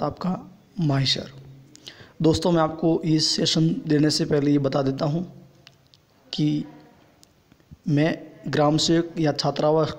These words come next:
अधीक्षक की combined vacancy दो हज़ार अट्ठाईस, उसमें selected हूं। उससे पहले मेरा हाई court एलडीसी में written में, मैं typing में रह गया था, लेकिन written में मेरे टू हंड्रेड में से वन एटी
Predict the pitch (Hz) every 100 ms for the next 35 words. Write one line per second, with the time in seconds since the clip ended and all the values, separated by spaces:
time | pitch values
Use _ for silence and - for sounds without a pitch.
0 | - 147 147 143 156 - 151 151 151 156
1 | 147 147 156 131 147 139 147 151 131 147
2 | 156 - 151 - 143 135 147 147 220 -
3 | - - _ _ _ _ _ - - -
4 | - - - 170 - 170 170 156 156 139
5 | 143 - 151 151 147 160 160 139 139 160
6 | 127 123 - - - 147 135 143 143 165
7 | 160 143 143 156 180 165 156 156 139 151
8 | 170 165 151 156 - - - - _ _
9 | _ _ _ _ _ _ _ _ _ _
10 | _ _ _ _ 190 165 151 147 143 165
11 | 147 143 - 160 180 - - 151 135 165
12 | 170 160 135 156 160